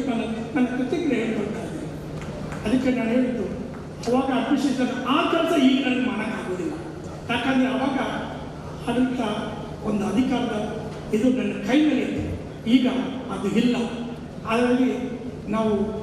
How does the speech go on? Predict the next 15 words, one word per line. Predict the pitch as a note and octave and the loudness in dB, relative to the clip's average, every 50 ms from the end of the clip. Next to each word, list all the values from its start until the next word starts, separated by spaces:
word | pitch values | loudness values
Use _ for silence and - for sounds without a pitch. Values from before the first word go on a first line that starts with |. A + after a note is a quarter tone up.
| - - G3 | -6 0 2
ಭಗವಂತನಲ್ಲಿ | A3+ A3+ - F#4+ F4 D#4+ D4+ C#4+ C#4 C4+ C4 B3+ - C4 | 2 4 4 4 2 2 2 2 2 2 2 2 4 4
ಬೇಡ್ಕೋಬೇಕು, | B3+ C4+ - - C#4+ C4 B3+ A#3 - - - - - - G#3+ | 4 4 4 2 2 0 0 0 0 0 0 -2 -2 -2 0
ನಿಮ್ಮಲ್ಲಿ | A#3+ B3+ C4+ D4 C#4+ - C4+ B3+ | 2 2 4 4 2 2 2 2
ಬೇಡ್ಕೋಬೇಕು, | B3 B3+ B3+ B3 - A3 A#3 A3 - D4 - - - - - - - - - - | 0 2 2 2 0 0 0 0 0 0 -2 -2 -4 -6 -8 -8 -8 -8 -6 -2
ಟ್ರಸ್ಟಿಗಳ | B3+ B3+ B3+ - - - C#4 C4 | 0 0 2 2 2 2 2 2
ಹತ್ರ, | B3+ B3+ A#3 G#3+ - - - G#3+ | 0 0 0 -2 -2 -4 -4 -2
ಡಬ್ಬಲ್ | A#3+ A#3+ A#3+ C4 B3+ | -2 0 0 0 0
ಟ್ರಸ್ಟಿಗಳ | A#3 - - - A3 G#3+ | 0 -2 -2 -2 -2 -2
ಹತ್ರ | G#3+ A3 B3+ B3 - - - - - - - - - - - - G3+ G3 A3+ | -2 -2 -2 -2 -2 -4 -6 -6 -8 -8 -8 -8 -8 -6 -4 -2 0 2 4
ಏನು | C4 D#4 D#4 D4+ C4+ B3+ - - - - | 4 4 4 4 2 2 0 0 2 4
ಕೀರ್ತಿ | C4 D4+ - - - C4 A#3+ | 6 6 6 4 4 2 4
ಇದೆ | A3 A#3+ - - - - - - - - - - - - - A#3+ | 4 2 2 0 0 -2 -4 -6 -8 -8 -10 -10 -10 -4 -2 0
ಇದು | B3 A#3 G#3 - A3 - - - - - - - - - - - - - - - - - - - | 2 2 2 2 0 -2 -2 -4 -6 -8 -8 -8 -10 -10 -10 -10 -10 -10 -10 -10 -10 -10 -2 2
ಕಾಪಾಡ್ಕೊಂಡು | A#3 D4 E4+ E4+ F4+ F4 D4+ - - D#4 C4 A#3 A#3+ A3+ | 2 4 4 4 4 4 4 4 4 4 4 4 6 4
ಹೋಗಿ, | A3+ - - - | 4 4 2 0